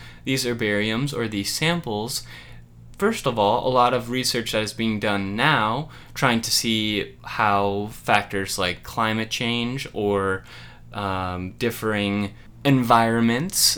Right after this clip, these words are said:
have impacted plants of the past, how plants of the present have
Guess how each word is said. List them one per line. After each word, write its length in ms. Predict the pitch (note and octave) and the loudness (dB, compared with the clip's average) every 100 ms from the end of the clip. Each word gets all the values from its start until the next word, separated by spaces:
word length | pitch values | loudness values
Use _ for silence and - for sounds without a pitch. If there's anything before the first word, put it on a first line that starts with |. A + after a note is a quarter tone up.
| - | -2
have 440 | - B2 A2+ A#2 - | 0 2 2 -2 0
impacted 600 | C#3+ C#3+ C#3 A#2+ - A#2+ | 2 2 2 -2 -2 -6
plants 300 | - A#2 A2+ | -2 -2 -2
of 160 | - A#2 | -4 -4
the 80 | E3 | -4
past, 800 | - - D3 E3+ A#3+ - - - - - - - - - - | -4 0 2 2 -2 -6 -8 -10 -16 -18 -18 -18 -18 -16 -8
how 680 | - C3+ B2 A#2+ A#2+ - - | 2 6 6 6 4 0 -2
plants 320 | C#3+ B2 A#2 | 0 0 -2
of 300 | - A2+ G#2+ | -2 -2 0
the 120 | G#2+ | -4
present 600 | - - D#3+ E3 A#2+ A#2+ | -4 -2 0 2 0 -2
have 540 | - A#2+ G#2+ G#2 A#2 | -2 2 2 0 -4